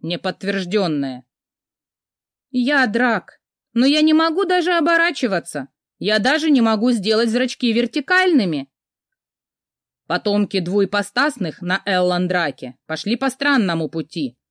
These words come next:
Они ценят наличие даже слабых признаков прежних способностей, что причисляет их к аристократии, но не способны ощутить истинную магию.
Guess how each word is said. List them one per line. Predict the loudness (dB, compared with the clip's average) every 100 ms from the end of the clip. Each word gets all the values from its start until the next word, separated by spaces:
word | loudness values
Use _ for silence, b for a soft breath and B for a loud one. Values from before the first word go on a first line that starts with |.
| _ _
Они | -4 0 0
ценят | 0 0 0 -2
наличие | -4 -2 -4 -6 -8 -4
даже | -4 -4 -6
слабых | -4 -2 0 -2 -4
признаков | -6 -2 -2 0 -2 -4
прежних | -6 -4 -6 -6
способностей, | -4 -2 0 -2 -2 -8 -8 -10 -12 _ _ _
что | -14 -6 -4
причисляет | -4 -6 -6 -4 -2 -2
их | -4
к | -2
аристократии, | -2 -2 -4 -2 0 0 -2 -10 -10 _ _ _ -8
но | -2 0
не | 2 0
способны | 0 -6 -2 -4 0 -2
ощутить | -2 -6 -6 -8 -10 -10 -2
истинную | -2 0 -4 -2 -2 -2
магию. | -4 -4 -4 -6 -10